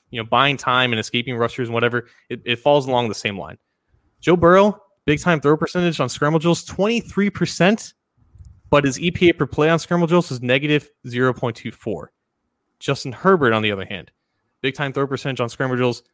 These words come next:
five point three percent, but a zero point one six E P A per play. So what that means is that Joe Burrow was making four times as many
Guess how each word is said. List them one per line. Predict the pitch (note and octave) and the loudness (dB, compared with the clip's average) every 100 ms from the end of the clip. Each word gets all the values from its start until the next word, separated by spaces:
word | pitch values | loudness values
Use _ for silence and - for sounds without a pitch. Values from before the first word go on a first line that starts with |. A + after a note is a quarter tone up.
| _ | _
five | _ - D3+ E3+ - | _ 2 4 4 0
point | F3 D3+ | -4 -4
three | - D3 | -2 -2
percent, | F3+ G#3+ - A#3 A3+ _ _ _ _ _ _ | 2 0 2 0 -2 _ _ _ _ _ _
but | - B2+ | -4 -2
a | A#2 C#3 | -4 -6
zero | C3 D#3 F3 | -2 0 0
point | - D3 | 0 -2
one | B2+ C#3 | -2 -4
six | - C3+ - | -4 -8 -6
E | B2 | -10
P | A#2 B2 | -4 -4
A | |
per | A2+ G#2 | -4 -10
play. | - G2+ - _ _ - - | -8 -8 -8 _ _ -20 -6
So | - | 0
what | C#3+ C#3+ | 2 2
that | C3 | 2
means | F#3 G3+ | 2 0
is | C#3 B2 | -2 -2
that | A#2+ A#2 - _ - | 0 -2 -8 _ -8
Joe | D#3 | -6
Burrow | D#3+ D#3 D#3 | 0 2 4
was | C3 B2 | 2 0
making | C3 B2+ | -4 -6
four | - F3+ A3+ | 0 4 4
times | G#3+ G#3 G3+ | 4 2 2
as | F3 | 2
many | E3 F3 F3+ | 2 2 0